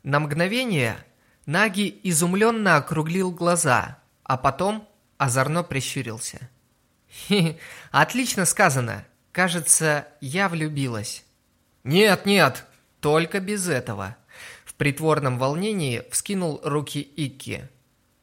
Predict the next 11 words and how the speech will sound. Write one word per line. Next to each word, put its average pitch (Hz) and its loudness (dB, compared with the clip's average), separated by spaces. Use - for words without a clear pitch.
«Больше 202 2
я 175 2
всё 254 2
равно 180 4
ничего 131 -2
не 123 -4
добьюсь. 123 -4
Лучше 208 -2
сосредоточусь 160 -2
на 139 -2
настоящем». 120 -4